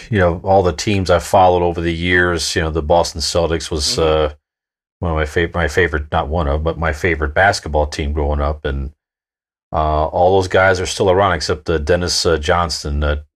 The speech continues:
Speaker 1: you know,
Speaker 2: Yeah.
Speaker 1: passed away some years ago. And he was certainly a, just an integral part of that team.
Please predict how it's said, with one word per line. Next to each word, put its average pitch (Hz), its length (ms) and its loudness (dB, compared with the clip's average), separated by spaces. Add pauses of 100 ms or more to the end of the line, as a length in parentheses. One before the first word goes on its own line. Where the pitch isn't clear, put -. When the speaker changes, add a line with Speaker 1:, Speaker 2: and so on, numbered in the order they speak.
(140)
Speaker 1:
you 92 100 -4
know, 78 60 -2
Speaker 2:
Yeah. 67 80 -4
Speaker 1:
passed 78 280 -2
away 78 420 -2
some 78 260 -4
years 76 280 -4
ago. 73 520 -4
And 73 320 -4
he 82 140 -8
was 76 180 -6
certainly 78 420 -6
a, 73 200 -2 (760)
just - 180 -6
an 76 260 -4
integral 87 400 -4
part 82 320 0
of 76 80 -4
that 73 240 -2
team. 82 640 -6